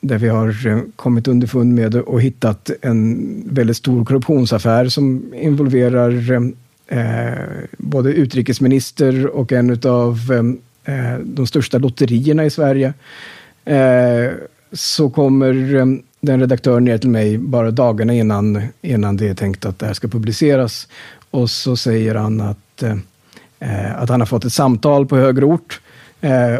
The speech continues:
och att de har bestämt att det här inte ska publiceras. Eh, och, och,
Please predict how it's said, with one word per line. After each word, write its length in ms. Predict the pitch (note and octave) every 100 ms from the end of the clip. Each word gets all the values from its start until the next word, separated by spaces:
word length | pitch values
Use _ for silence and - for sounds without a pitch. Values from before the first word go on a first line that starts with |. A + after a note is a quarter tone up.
| -
och 180 | A#2+
att 80 | A#2
de 100 | A#2+
har 80 | A#2
bestämt 540 | A#2+ - A2 G2+ - C#3
att 180 | A#2 G#2 -
det 140 | - B2
här 260 | G2+ G#2
inte 520 | - F2+ - G#2+ G#2 A#2
ska 140 | A2
publiceras. 680 | G2+ G#2+ A2+ G#3+ - - - _ _ _ - - - - - _ _ _ _
Eh, 320 | E3 A#2 G#2+ D2+ - _ _ _ _ _ - - _
och, 280 | - G3+ -
och, 220 | G#3 G3